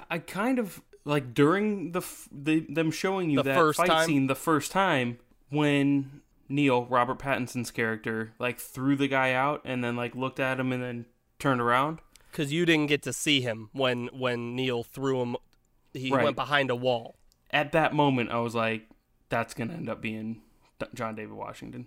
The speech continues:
Speaker 2: Or something. Like, I knew that
Speaker 1: Or,
Speaker 2: it,
Speaker 1: or
Speaker 2: that it
Speaker 1: Neil.
Speaker 2: meant something. Right, right, right. And I have a question for you that we feel like we have an answer to, but I wanna see what you say.
Speaker 1: Why did he climb so far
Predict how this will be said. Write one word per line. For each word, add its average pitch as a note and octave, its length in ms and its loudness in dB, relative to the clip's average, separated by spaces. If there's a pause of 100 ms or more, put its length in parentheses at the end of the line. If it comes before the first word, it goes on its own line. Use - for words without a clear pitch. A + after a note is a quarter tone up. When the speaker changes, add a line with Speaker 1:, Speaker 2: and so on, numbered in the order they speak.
(640)
Speaker 2:
Or D#3+ 160 0
something. C#3+ 640 0
Like, D3+ 180 2
I D#3 120 6
knew E3+ 240 6
that F3 100 10
Speaker 1:
Or, F#3 140 12
Speaker 2:
it, - 80 4
Speaker 1:
or E3+ 300 10
Speaker 2:
that D3+ 160 10
it D3+ 100 4
Speaker 1:
Neil. C#3+ 80 0
Speaker 2:
meant D3 280 4
something. B2 560 -2
Right, C3+ 300 2
right, C3 180 -2
right. B2 240 -4 (460)
And C#3+ 380 2 (680)
I F3+ 120 4
have B3 160 0
a F#3+ 80 -2
question D3+ 340 2
for D3 120 -2
you C#3 180 0
that D#3 200 4
we D#3+ 140 -2
feel B3 400 2
like A#3+ 180 4
we A#3 100 2
have G#3+ 100 4
an G3 80 4
answer F#3+ 260 2
to, F#3+ 200 -2
but D#3 120 0
I D3 80 4
wanna D3 300 4
see C#3 240 -2
what C3 180 -2
you C3 220 0
say. A#2+ 320 -2 (240)
Speaker 1:
Why E3+ 380 4
did A3+ 180 0
he G#3+ 160 10
climb F#3 460 0
so E3+ 400 0
far E3+ 460 0